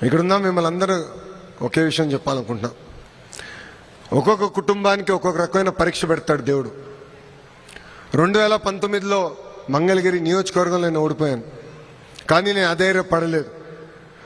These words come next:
మొదటి రోజు బాధ కలిగింది, ఆ బాధ ఆవేదన నాలో కసి పెంచింది. ఐదు సంవత్సరాలు కష్టపడ్డా, తిరిగి ఆ నియోజకవర్గంలో పోటీ చేశాను. ఆంధ్ర రాష్ట్ర చరిత్రలోనే ఎప్పుడు రాని విధంగా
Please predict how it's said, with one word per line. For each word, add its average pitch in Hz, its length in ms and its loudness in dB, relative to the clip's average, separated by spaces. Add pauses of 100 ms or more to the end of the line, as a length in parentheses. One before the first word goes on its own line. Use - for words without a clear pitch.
(140)
మొదటి 185 300 4
రోజు 214 200 2
బాధ 185 300 4
కలిగింది, 185 480 0 (720)
ఆ 156 180 4
బాధ 185 380 4
ఆవేదన 208 580 2
నాలో 185 240 2
కసి 175 340 0
పెంచింది. 170 460 -6 (600)
ఐదు 202 260 4
సంవత్సరాలు 202 460 2
కష్టపడ్డా, 190 720 0 (300)
తిరిగి 214 240 4
ఆ 208 100 4
నియోజకవర్గంలో 196 720 0
పోటీ 190 340 0
చేశాను. 185 560 2 (480)
ఆంధ్ర 196 300 4
రాష్ట్ర 202 320 2 (140)
చరిత్రలోనే 226 480 2
ఎప్పుడు 208 240 0
రాని 202 200 2
విధంగా 220 420 2